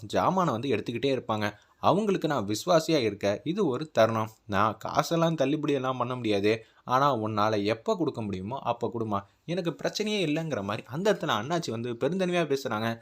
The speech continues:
இதை பார்த்தோன்னு சந்தோஷப்படுறாங்க. அந்த இடத்துல நம்ம தமயந்தி, "இல்ல அண்ணாச்சி, நீங்க கரரா வந்து இப்பயே கொடுத்தே ஆகணுங்கிற மாதிரி சொல்லிடுவீங்களோன்னு நினைச்சேன், அதனால தான் அண்ணாச்சி, என்னை மன்னிச்சிருங்க" அப்படின்னு சொல்றாங்க. "ரொம்பவே தேங்க்ஸ் அண்ணாச்சி. ஏம்மா, நான் வந்து அன்னபூர்ணி அம்மாவுக்கும் உனக்கும் நன்றி விசுவாசம் பட்டிருக்கேம்மா,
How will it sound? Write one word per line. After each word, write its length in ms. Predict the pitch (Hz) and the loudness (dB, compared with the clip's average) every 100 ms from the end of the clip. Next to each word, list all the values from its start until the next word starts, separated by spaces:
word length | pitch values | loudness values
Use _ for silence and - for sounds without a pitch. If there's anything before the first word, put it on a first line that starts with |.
| _ _ | _ _
இதை 180 | 135 202 | -2 2
பார்த்தோன்னு 360 | 202 190 185 175 | 4 4 2 0
சந்தோஷப்படுறாங்க. 680 | 110 160 175 151 117 104 143 | -2 0 -2 -2 -2 -2 -4
அந்த 160 | 127 | -4
இடத்துல 260 | 101 98 98 107 - _ _ | -4 0 0 0 -2 _ _
நம்ம 200 | 190 214 | -4 0
தமயந்தி, 440 | 196 185 185 151 123 - _ - | 0 0 0 -2 -4 -8 _ -4
"இல்ல 220 | 110 156 | 0 2
அண்ணாச்சி, 340 | 156 120 - 110 | 2 0 -2 -6
நீங்க 200 | 101 90 | -4 -4
கரரா 420 | 90 113 127 147 | 0 2 4 2
வந்து 200 | 127 117 | 2 -2
இப்பயே 280 | 117 - 123 139 | -6 0 0 0
கொடுத்தே 320 | 113 113 139 | -4 -2 0
ஆகணுங்கிற 400 | 139 117 131 123 | 2 0 -2 -2
மாதிரி 200 | 104 110 | -2 -4
சொல்லிடுவீங்களோன்னு 600 | - 107 127 120 110 117 | -2 -2 0 -2 -2 -4
நினைச்சேன், 340 | 104 101 107 104 - - - | -4 -2 -2 -4 -10 -16 -4
அதனால 460 | 95 127 127 120 | -2 0 0 0
தான் 180 | 117 127 | 0 -2
அண்ணாச்சி, 340 | 120 113 - 107 | 0 -4 -4 -8
என்னை 200 | 110 95 | -6 -6
மன்னிச்சிருங்க" 460 | 95 127 131 123 | -6 -2 -4 -2
அப்படின்னு 300 | 117 110 120 | -4 -4 -6
சொல்றாங்க. 340 | 113 117 110 107 - _ _ | -6 -2 -2 -2 -8 _ _
"ரொம்பவே 260 | 113 139 175 | -4 -2 0
தேங்க்ஸ் 360 | 147 170 165 | 0 -2 -4
அண்ணாச்சி. 320 | 139 113 104 104 - | -4 -4 -4 -6 -4
ஏம்மா, 320 | 110 131 104 98 _ | -4 -2 -2 -2 _
நான் 240 | 104 107 113 | -4 0 0
வந்து 240 | 101 98 98 | 0 -2 -2
அன்னபூர்ணி 520 | 101 143 156 143 117 | -2 -4 -4 -4 -4
அம்மாவுக்கும் 440 | 98 104 101 120 | 0 0 0 -4
உனக்கும் 380 | 104 110 107 110 - _ - | -4 -2 0 -2 -4 _ -4
நன்றி 320 | 123 196 220 | -2 0 0
விசுவாசம் 480 | 147 127 113 110 104 | 0 2 0 0 -4
பட்டிருக்கேம்மா, 460 | 107 113 101 95 | -4 -2 0 0